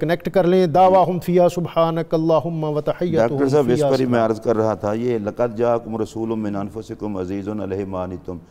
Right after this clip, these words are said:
Speaker 2: इस पर तो घंटों बात हो सकती है, सिर्फ ये अर्ज़ करना चाहता हूँ, अज़ीज़ुन अलैहि मा अनित्तुम। अल्लाह ने फरमाया, तुम्हें मैंने वो रसूल अता किया है कि तकलीफ़ तुम्हें हो तो बेचैन मेरा महबूब होता है।
Speaker 1: सुभान अल्लाह।
Speaker 2: कुरान की ये आयत बता रही है कि उम्मत को जहाँ कहीं कोई दुख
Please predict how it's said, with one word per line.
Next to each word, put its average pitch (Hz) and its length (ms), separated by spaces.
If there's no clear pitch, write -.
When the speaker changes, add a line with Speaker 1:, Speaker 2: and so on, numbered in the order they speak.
Speaker 2:
इस 120 100
पर 123 160
तो 113 120
घंटों 104 320
बात 107 200
हो 110 80
सकती 104 240
है, 120 80
सिर्फ 117 200
ये 135 120
अर्ज़ 113 160
करना 101 240
चाहता 98 280
हूँ, 120 120
अज़ीज़ुन 147 480
अलैहि 120 320
मा 110 180
अनित्तुम। 95 400
अल्लाह 123 200
ने 143 120
फरमाया, 131 340
तुम्हें 131 240
मैंने 123 220
वो 117 180
रसूल 117 320
अता 107 260
किया 95 240
है 104 160
कि 139 80
तकलीफ़ 123 500
तुम्हें 143 280
हो 135 180
तो 135 120
बेचैन 127 400
मेरा 139 220
महबूब 117 340
होता 92 200
है। 82 240
Speaker 1:
सुभान 139 360
अल्लाह। 92 220
Speaker 2:
कुरान 139 400
की 151 180
ये 147 140
आयत 139 320
बता 123 340
रही 127 260
है 131 160
कि 143 120
उम्मत 135 440
को 156 220
जहाँ 113 460
कहीं 139 240
कोई 123 160
दुख 135 240